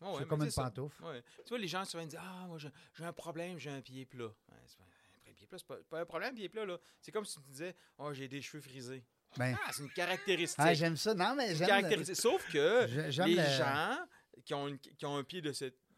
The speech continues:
Speaker 1: type-là, ben, vont amener certaines, bon, une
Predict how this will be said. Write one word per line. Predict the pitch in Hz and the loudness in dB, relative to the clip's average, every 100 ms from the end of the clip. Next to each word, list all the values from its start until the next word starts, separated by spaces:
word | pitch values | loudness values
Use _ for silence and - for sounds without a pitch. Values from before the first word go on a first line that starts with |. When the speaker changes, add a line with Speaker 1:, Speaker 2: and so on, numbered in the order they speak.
| _ - | _ -12
Speaker 1:
type-là, | 151 - _ 131 131 170 247 | -12 -12 _ -6 -2 0 0
ben, | 139 143 | -2 -2
vont | 127 160 208 | -2 0 0
amener | 151 143 160 214 202 143 | 0 -2 -4 -4 -6 -12
certaines, | - 165 147 165 160 - _ _ _ _ _ - | -12 -10 -6 -6 -6 -14 _ _ _ _ _ -6
bon, | 139 120 _ - | -4 -4 _ -20
une | - | -20